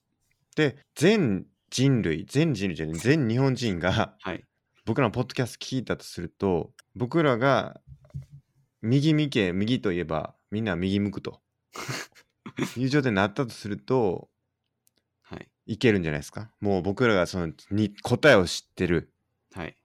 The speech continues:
Speaker 1: で、かつそれを全員が聞いてる。
Speaker 2: はい。
Speaker 1: で、それをちゃんと伝えれば、
Speaker 2: うん。
Speaker 1: みんながそれを信じてやる。
Speaker 2: はい。
Speaker 1: それによって、日本人のゆ-、人生が豊かになる。
Speaker 2: はい。
Speaker 1: これはもう達成できるんじゃないですか。
Speaker 2: つまり聞いてもらうってことですか？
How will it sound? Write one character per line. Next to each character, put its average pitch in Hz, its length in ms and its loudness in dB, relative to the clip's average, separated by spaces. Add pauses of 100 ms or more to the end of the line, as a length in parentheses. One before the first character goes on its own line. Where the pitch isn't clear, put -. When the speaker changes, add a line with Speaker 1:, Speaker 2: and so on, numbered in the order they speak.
(220)
Speaker 1:
で、 139 100 0
か 147 180 2
つ 127 140 -4
そ 123 180 0
れ 123 80 4
を 120 140 4
全 123 220 2
員 120 60 0
が 110 80 0
聞 135 320 -2
い - 60 -10
て 104 100 2
る。 82 220 -4 (360)
Speaker 2:
は - 120 -10
い。 - 100 -16 (540)
Speaker 1:
で、 151 120 2
そ 147 160 2
れ 143 80 8
を 139 60 6
ち - 60 -2
ゃ 127 80 4
ん 113 60 0
と - 60 -12 (140)
伝 123 180 6
え 131 40 6
れ 110 120 4
ば、 78 340 -2 (100)
Speaker 2:
う - 60 -18
ん。 - 180 -14 (520)
Speaker 1:
み 110 120 0
ん 127 60 2
な 117 80 2
が 92 80 0
そ 110 140 -4
れ 98 60 2
を 98 40 0
信 110 240 -4
じ 87 80 -6
て 87 100 -4
や 98 120 4
る。 82 200 0 (220)
Speaker 2:
は 85 140 -12
い。 73 120 -18 (380)
Speaker 1:
そ 135 120 -4
れ 131 60 2
に 131 80 2
よ 127 80 2
っ 123 40 -4
て、 - 480 0 (100)
日 101 100 0
本 101 160 0
人 92 220 -4
の 98 100 0
ゆ-、 90 120 0 (120)
人 95 160 -4
生 87 140 -6
が 98 80 0
豊 92 220 -2
か 80 120 -6
に 80 80 -12
な 82 100 -2
る。 73 300 -6
Speaker 2:
は - 180 -18
い。 - 120 -20 (560)
Speaker 1:
こ 127 120 -6
れ 123 60 2
は 117 60 2
も 82 220 -2
う 107 200 -18
達 - 200 -16
成 90 100 -8
で 80 80 -10
き 90 40 -14
る 80 60 -10
ん 71 40 -10
じ - 40 -12
ゃ - 40 -12
な - 20 -14
い - 0 -
で - 60 -16
す - 80 -20
か。 120 120 -14 (540)
Speaker 2:
つ - 160 -8
ま 110 140 0
り 87 100 -6
聞 - 180 -6
い 120 60 -6
て 127 80 -4
も 117 80 -2
ら 120 80 -2
う - 20 -8
っ - 20 -20
て - 60 -20
こ 78 60 -10
と 73 40 -12
で - 20 -14
す - 80 -18
か？ - 200 -18